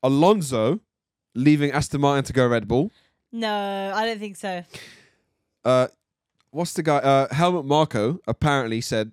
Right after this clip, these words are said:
Speaker 1: there's only two drivers that could keep up with Max in a Red Bull car. Hamilton and Alonso. And we all know Hamilton would never go to Red Bull.
Speaker 2: I don't think they'd pick Alonso, but then again, they do like the oldies, eh?
Speaker 1: Why would they not
Speaker 2: They
Speaker 1: pick
Speaker 2: like,
Speaker 1: Alonso?
Speaker 2: why would they go for the youngie? They want the oldie.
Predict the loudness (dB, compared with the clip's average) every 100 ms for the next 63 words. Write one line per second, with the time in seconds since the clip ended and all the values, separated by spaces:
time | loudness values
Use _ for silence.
0 | _ -4 0 0 0 2 0 2 2 0
1 | -2 -4 -4 -6 -6 -4 0 0 0 -2
2 | -4 -6 -10 -6 -4 -2 -2 -2 -4 -2
3 | -2 -4 _ _ _ _ _ _ _ -4
4 | 0 2 2 0 -2 -6 _ _ _ _
5 | _ _ -6 -4 -2 -2 -4 -6 -8 -10
6 | _ _ _ _ -6 0 2 4 2 2
7 | 0 0 -2 -4 0 0 0 -2 -4 -4
8 | -8 -8 -14 -10 -6 -4 -4 -6 -8 -8
9 | -4 -4 -4 -6 -6 -6 -8 -6 -6 -6
10 | -8 -8 -6 -6 -8 -8 -4 -4 -6 -6
11 | -4 -6 -8 _ _ -2 4 4 4 2
12 | 2 2 0 0 2 2 0 -2 0 0
13 | -2 -6 -4 -6 -8 -8 -6 -6 -6 -6
14 | -6 -4 -4 -2 -2 -4 -8